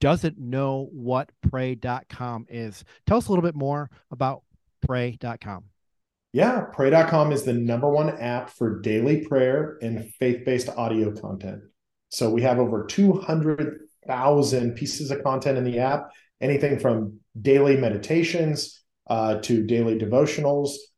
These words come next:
Speaker 2: We've also done the Bible in three different cinematic versions. Uh, one version that helps you fall asleep at night,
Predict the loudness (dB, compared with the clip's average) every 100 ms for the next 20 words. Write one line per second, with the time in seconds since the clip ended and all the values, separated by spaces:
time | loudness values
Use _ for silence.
0 | _ -2 2 0 0 0 0 0 -2 -2
1 | -2 0 2 2 -2 -6 _ 0 2 4
2 | 2 2 0 -2 -4 _ -10 -4 0 0
3 | 2 2 2 2 0 -2 -2 0 2 0
4 | 0 -2 -4 -18 _ _ -2 0 0 2
5 | 2 2 0 -2 -4 -4 -6 -2 0 0
6 | -2 -2 0 0 0 0 0